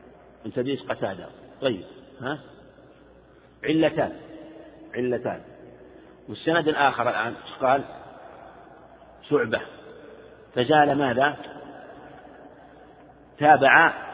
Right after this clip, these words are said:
شعبة ابن، ابن أبي عروبة، فأمنا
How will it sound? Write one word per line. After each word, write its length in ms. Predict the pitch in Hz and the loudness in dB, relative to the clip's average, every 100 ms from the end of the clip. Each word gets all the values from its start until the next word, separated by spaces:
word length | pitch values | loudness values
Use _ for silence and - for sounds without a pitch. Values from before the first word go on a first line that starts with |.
| - | -2
شعبة 540 | 131 120 143 143 156 - - - - - - - - - - | 0 2 0 0 -2 -4 -12 -16 -18 -18 -20 -20 -20 -20 -2
ابن، 260 | 143 143 135 | 0 0 -2
ابن 260 | - 135 135 | -4 -4 0
أبي 260 | 127 123 | 0 2
عروبة، 560 | 110 113 107 101 98 92 - - - - - - 113 110 | 2 0 -2 -2 -4 -6 -12 -18 -20 -20 -20 -16 -12 -2
فأمنا 1300 | 120 123 123 113 - - - 170 156 139 139 160 165 | 0 0 -4 -8 -14 -8 2 4 4 2 4 4 2